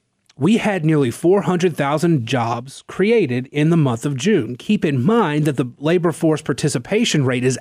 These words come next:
actually still pretty low compared to where it was before Joe Biden took office.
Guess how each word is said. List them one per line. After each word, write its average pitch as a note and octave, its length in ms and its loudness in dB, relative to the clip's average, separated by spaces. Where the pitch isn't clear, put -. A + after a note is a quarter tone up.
actually F#3 440 0
still D3 500 0
pretty G#3+ 420 2
low E3+ 320 4
compared D3+ 360 0
to C#3+ 60 2
where C3 240 2
it A#2+ 120 -2
was C3+ 540 0
before F3+ 360 0
Joe D3 160 2
Biden A#2 280 -2
took D3 160 0
office. - 500 -4